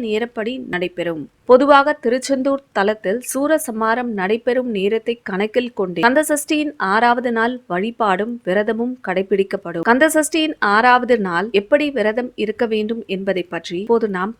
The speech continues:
பார்க்கலாம். கந்தசஷ்டியின் ஆறாவது நாளில், அதாவது சூரசம்ஹாரம் நடைபெறும் நாளில் முடிந்தவர்கள் முழு நேரமும்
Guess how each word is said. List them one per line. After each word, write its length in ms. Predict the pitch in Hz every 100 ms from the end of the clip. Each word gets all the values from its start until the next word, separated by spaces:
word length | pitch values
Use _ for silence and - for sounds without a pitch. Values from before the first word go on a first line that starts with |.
| 196
பார்க்கலாம். 540 | 156 - 156 156 139 - 269
கந்தசஷ்டியின் 720 | 294 392 381 320 349 330 349 - 190
ஆறாவது 460 | 202 254 254 254 269 214
நாளில், 360 | 185 175 175 233 _ 190
அதாவது 400 | 208 220 202 180 233 -
சூரசம்ஹாரம் 920 | 277 311 311 - 233 240 233 247 233 202
நடைபெறும் 500 | 180 220 233 226 220 190
நாளில் 260 | 180 175
முடிந்தவர்கள் 640 | 285 320 311 302 285 294 294 220
முழு 200 | 214 277 285 220
நேரமும் 460 | 202 214 208 233